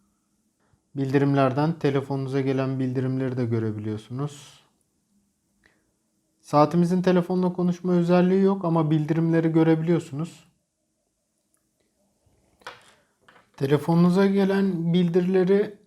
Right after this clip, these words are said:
saate aktarmak için buradaki uygulamaların hepsini açmanız lazım. Mesela oturma uyarıları, ne kadar hareket ettiğiniz, e,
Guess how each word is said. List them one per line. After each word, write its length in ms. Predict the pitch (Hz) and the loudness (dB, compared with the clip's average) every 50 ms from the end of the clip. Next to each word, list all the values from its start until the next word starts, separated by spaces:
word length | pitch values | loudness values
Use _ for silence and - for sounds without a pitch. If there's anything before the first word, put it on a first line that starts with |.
| _ _ _ _ _ | _ _ _ _ _
saate 580 | - - - - - 147 147 151 160 165 196 | -20 -20 -10 -4 0 2 4 4 4 4 4
aktarmak 680 | 202 196 185 180 185 - 185 175 175 175 175 190 196 190 | 4 4 2 0 -2 -4 -2 0 0 0 0 0 0 -2
için 500 | - - - - 185 190 208 - - - - _ _ _ | -4 -10 -6 -4 -4 -4 -4 -6 -10 -18 -20 _ _ _
buradaki 380 | - 185 175 170 170 170 - 175 | -4 0 2 2 2 2 2 4
uygulamaların 720 | 170 170 175 175 175 180 175 175 175 170 165 170 170 175 180 | 4 4 4 4 4 2 2 2 2 2 2 2 2 2 2
hepsini 380 | 180 175 175 - - 170 170 | 0 0 -2 -4 -4 -4 -2
açmanız 580 | 165 156 151 151 - - 165 165 165 170 160 160 | 0 -2 -2 -2 -4 -4 -2 0 0 0 0 2
lazım. 480 | 151 131 123 120 117 139 165 175 - - _ _ _ _ _ _ _ _ _ _ _ _ _ _ _ _ _ _ _ _ _ _ _ _ _ _ _ _ _ _ _ _ _ _ _ _ _ _ _ _ _ _ _ _ _ _ _ _ _ _ _ _ _ _ _ _ _ _ _ _ _ - | 2 2 2 0 -2 -4 -6 -6 -8 -14 _ _ _ _ _ _ _ _ _ _ _ _ _ _ _ _ _ _ _ _ _ _ _ _ _ _ _ _ _ _ _ _ _ _ _ _ _ _ _ _ _ _ _ _ _ _ _ _ _ _ _ _ _ _ _ _ _ _ _ _ _ -12
Mesela 300 | 123 120 117 123 123 123 | -12 -10 -8 -6 -4 -2
oturma 720 | 127 131 127 127 - 147 143 143 143 143 143 139 127 117 - - _ | -2 -2 -2 -2 -2 -2 0 2 2 2 2 0 -2 -6 -12 -20 _
uyarıları, 720 | - 139 123 120 120 117 110 110 107 107 104 107 120 127 131 - _ _ _ _ - | -10 -4 -2 0 0 0 -2 -4 -6 -6 -8 -8 -8 -12 -12 -16 _ _ _ _ -6
ne 140 | 139 139 139 | -6 -4 -2
kadar 280 | - 143 143 143 139 | 0 0 0 0 0
hareket 500 | 135 135 135 135 135 127 131 135 127 135 | 0 0 0 0 0 0 -2 -2 -2 -2
ettiğiniz, 680 | 135 123 120 - - 123 113 110 113 117 113 - - _ _ _ _ _ _ _ _ _ _ _ _ _ _ _ _ _ _ _ _ _ _ - | -2 -4 -4 -6 -8 -6 -6 -4 -6 -8 -10 -14 -20 _ _ _ _ _ _ _ _ _ _ _ _ _ _ _ _ _ _ _ _ _ _ -8
e, 200 | 120 120 117 | -4 -2 -2